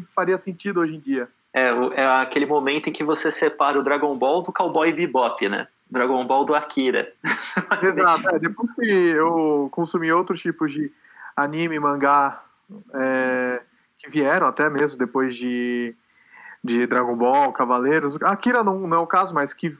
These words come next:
Speaker 1: eu consumi depois, você vê que não faz sentido você consumir um, um produtos mais simples, né? E desculpa aí se eu tenho alguém que gosta de Cavaleiros do Zodíaco hoje.
Speaker 2: Angariou alguns hater, alguns haters.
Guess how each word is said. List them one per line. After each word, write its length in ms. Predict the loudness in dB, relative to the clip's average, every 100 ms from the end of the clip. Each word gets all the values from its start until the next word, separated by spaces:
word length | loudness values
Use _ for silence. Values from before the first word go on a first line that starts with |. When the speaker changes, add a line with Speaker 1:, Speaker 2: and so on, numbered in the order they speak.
| -12 0
Speaker 1:
eu 180 | 2
consumi 380 | 2 -4 -6 -2
depois, 440 | -2 -2 0 0 0
você 120 | -2
vê 160 | -2
que 320 | -2 -2 -2 -6 _ _
não 140 | -10 -2
faz 200 | 0 0
sentido 420 | -4 -4 -4 -4
você 200 | -4 -4
consumir 540 | -6 -6 -4 -4 -6 -8 _ _ -20 -6
um, 320 | -4 -4 -8
um 100 | -12
produtos 440 | -2 -2 0 -4 0
mais 440 | 0 0 -2 -12 _
simples, 540 | -6 -2 -2 -2 -4 0
né? 260 | -2 -2 -8 -20 -20 _ _ _
E 140 | -6
desculpa 340 | -6 -4 0 2
aí 180 | 2 2
se 120 | 0
eu 100 | 2
tenho 160 | 2
alguém 220 | 0 -2 -2
que 60 |
gosta 300 | 0 0 -2
de 80 | -2
Cavaleiros 400 | 0 2 0 0
do 60 | 0
Zodíaco 360 | 0 0 2
hoje. 320 | 2 0 -4 -18 _ -20 _ -20 _ -12 -8 -2
Speaker 2:
Angariou 420 | -2 0 2 2 2
alguns 320 | 0 -2 0
hater, 440 | -2 -2 -2 -6 -2
alguns 280 | 0 0 0
haters. 460 | 0 0 -2 -4